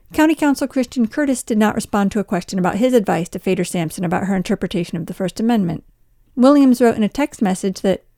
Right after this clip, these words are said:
quote, "Deb was following legal advice, which is her duty, and the legal advice contained a typo. Is versus is not." He later clarified that the mistaken legal advice came from County Counsel's office, but not from Christian Curtis himself.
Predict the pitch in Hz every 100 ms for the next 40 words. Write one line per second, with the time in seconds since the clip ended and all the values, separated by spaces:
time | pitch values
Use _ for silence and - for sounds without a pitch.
0 | _ - 277 277 - 196 233 269 285 -
1 | 220 214 208 240 240 185 - 156 - -
2 | - 196 190 185 196 185 247 180 180 214
3 | - - 196 196 220 233 233 202 180 -
4 | - 180 185 175 170 - 240 240 - 196
5 | - _ _ _ - _ _ _ 254 208
6 | 165 180 - _ - 196 180 - 170 -
7 | - _ - 185 196 196 156 - - -
8 | _ _ _ _ _ _ - - _ _
9 | _ 269 247 269 247 233 208 202 214 202
10 | 208 190 190 - 214 208 196 190 185 185
11 | 175 175 - - 190 180 180 190 180 175
12 | 170 170 180 220 226 240 - 262 214 196
13 | - 202 190 - - 185 - 170 180 -
14 | 196 - 214 160 - _